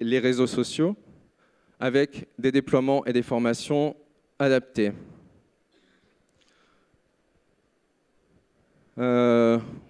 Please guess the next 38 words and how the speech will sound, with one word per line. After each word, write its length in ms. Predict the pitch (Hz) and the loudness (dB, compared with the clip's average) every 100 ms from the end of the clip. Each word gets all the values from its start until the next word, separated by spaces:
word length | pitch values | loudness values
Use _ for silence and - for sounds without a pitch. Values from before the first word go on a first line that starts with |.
| 117 - _ | -12 -12 _
évidemment, 440 | 123 123 135 135 147 | -2 0 2 2 2
nous 100 | 127 | 4
n'avons 220 | 117 120 | 4 2
pas 160 | 123 127 | 0 -2
de 60 | |
temps 160 | 160 143 | 0 -2
pour, 280 | - 123 117 | 2 4 6
euh, 140 | 113 | 4
pour 160 | 127 120 | 2 2
des 140 | 120 | 2
questions, 420 | - 131 - 190 | 0 0 0 2
mais 220 | 160 139 | 2 2
je 120 | 131 131 | 2 0
serai 300 | - 127 127 | 2 4 4
là 100 | 139 | 2
encore, 440 | 135 143 131 120 | 0 2 4 4
euh, 440 | 120 117 117 117 | 4 6 6 4
quelques 420 | 120 131 123 131 - | 2 0 0 0 2
temps. 200 | 170 190 | 0 2
Donc, 180 | 131 | 0
si 140 | - 127 | -2 -4
vous 100 | 131 | 0
voulez 180 | 135 135 | 2 2
en 100 | 127 | 0
discuter, 640 | 127 - 143 139 135 131 | -4 -8 -6 0 2 2
je 140 | 127 117 | 0 -2
suis, 440 | - 117 117 117 | -2 -4 0 4
euh, 200 | 107 107 | 4 2
à 80 | 113 | 2
l'écoute. 560 | 110 - 165 - - - _ _ _ _ _ _ _ _ _ - | -2 0 -2 -2 -18 -20 _ _ _ _ _ _ _ _ _ -8
Euh, 920 | 113 113 113 110 110 113 113 110 110 107 _ _ _ _ _ - | -2 0 2 2 0 -2 -4 -4 -8 -12 _ _ _ _ _ -6
voilà, 380 | 120 113 113 127 110 | -2 0 0 -2 -6
j'ai 160 | 123 | -4
un 120 | 117 | -2
zéro 300 | 113 135 135 | 0 2 2
zéro 640 | 131 131 120 131 139 127 110 | 2 0 0 2 4 4 2
zéro 640 | 104 123 117 131 165 160 - - | 2 0 2 2 0 -4 -18 -20
qui, 720 | - 110 110 107 107 107 107 | -12 -6 -4 -2 -4 -4 -6